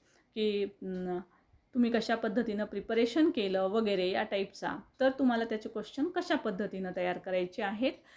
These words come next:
त्याचं तुम्हाला इथे, अ, फॉरमॅट म्हणजे काही गाईडलाईन्स दिलेल्या आहेत. या गाईडलाईन्सच्या सहाय्याने तुम्हाला दहा वेगवेगळे क्वेश्चन तयार करायचे आहेत. Just you have to prepare, अ, टेन to फिफ्टीन questions, एक दहा पंधरा क्वेश्चन तयार करायचे आहेत,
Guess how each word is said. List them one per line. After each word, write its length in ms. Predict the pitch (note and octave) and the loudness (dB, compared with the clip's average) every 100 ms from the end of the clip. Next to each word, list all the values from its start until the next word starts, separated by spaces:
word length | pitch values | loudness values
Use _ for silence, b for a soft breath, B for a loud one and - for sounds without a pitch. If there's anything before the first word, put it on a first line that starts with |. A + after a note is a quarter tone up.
| b - | b -2
त्याचं 180 | B3 C4+ | 0 4
तुम्हाला 260 | C#4 D4 C4 | 6 8 6
इथे, 340 | C4 C4+ C4+ | 4 4 4
अ, 260 | - G#3+ G#3+ A#3 | 2 0 0 2
फॉरमॅट 400 | A3+ A3 A#3+ A#3+ - | 2 4 2 0 -8
म्हणजे 180 | G#3+ G#3 | -6 0
काही 180 | G#3+ | 0
गाईडलाईन्स 580 | G#3 G#3+ G#3 A3 C4 C#4 - | 2 2 4 4 6 4 2
दिलेल्या 380 | A3+ G#3+ G#3 - | 4 4 4 2
आहेत. 320 | G3+ G3+ G3 G#3+ | -2 -2 -4 -4
या 120 | G#3 | -2
गाईडलाईन्सच्या 720 | G3+ G#3 G#3 A#3+ C4 - C#4 | 0 -2 0 0 0 0 0
सहाय्याने 680 | C#4 A#3+ G3 F#3+ F#3 G#3+ E3 - b b _ | 0 0 0 0 -2 -2 -2 -4 b b _
तुम्हाला 320 | B3 G#3 G#3+ D4 | -4 -2 0 0
दहा 440 | A#3 G#3+ B3 B3 | 0 -2 0 0
वेगवेगळे 520 | B3+ F#3 F#3+ F3+ A3+ - - _ - | 0 0 -2 -2 -2 -4 -10 _ -4
क्वेश्चन 440 | F4+ - G4+ G4 F4+ | -4 -4 -2 -2 2
तयार 220 | A3 F#3+ | 4 4
करायचे 420 | F3+ F3 E3 - | 2 -6 -6 -8
आहेत. 240 | F3+ F#3+ - - | -12 -12 -8 -4
Just 440 | C4+ - - A#3+ | -4 -6 -8 -2
you 80 | B3+ B3 | -2 0
have 120 | B3 B3 C4 | 0 0 -2
to 180 | B3 | -4
prepare, 360 | A#3 A#3 A#3 F#4 - b b b b _ | -6 -2 -2 -2 -4 b b b b _
अ, 260 | G3+ G#3+ A3 A3 | -4 -2 -2 0
टेन 180 | C4+ B3+ B3+ | 4 6 4
to 40 | |
फिफ्टीन 480 | E4+ C4+ - A#3 B3 | 0 -2 -2 2 2
questions, 460 | B3+ G#3 - G3 D4 - | 4 0 -2 -4 -6 -6
एक 160 | A#3 A3 | -4 0
दहा 200 | A#3 A3+ | 0 0
पंधरा 280 | G#3+ G#3 | 0 0
क्वेश्चन 520 | A#3 A#3+ A#3+ - F4+ F#4 | 0 -2 -4 -2 0 2
तयार 240 | B3 F#3+ F#3 | 4 4 2
करायचे 460 | F#3 F3+ F3 - | 0 0 -2 -4
आहेत, 220 | D#3+ E3+ | -6 -6